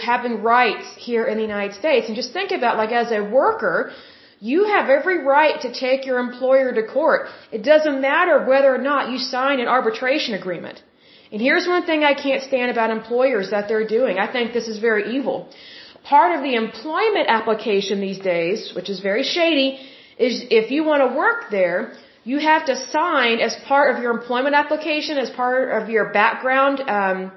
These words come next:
background check. They, they sneak in there an arbitration agreement that you are agreeing to not sue them and to go to arbitration first, and that's if it ever gets to court. Here's the thing. Even if you sign that, you can still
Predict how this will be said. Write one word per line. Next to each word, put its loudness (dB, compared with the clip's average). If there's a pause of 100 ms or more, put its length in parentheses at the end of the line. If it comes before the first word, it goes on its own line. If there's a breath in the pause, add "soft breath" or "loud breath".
(100)
background 0
check. 0 (800 loud breath)
They, 2
they -2 (160)
sneak -2
in 2
there 2
an 0
arbitration 2
agreement -6
that -2
you -4
are 6
agreeing -2
to -6
not -2 (160)
sue -2
them 0 (340 loud breath)
and 0
to 2
go 8
to 4
arbitration 2
first, 0 (520 loud breath)
and -6
that's 0
if 2
it 2
ever 2
gets -4
to -4
court. 2
Here's -4
the -2
thing. 0 (300 loud breath)
Even 2
if -4
you 0
sign 0
that, 2
you 2
can -2
still -2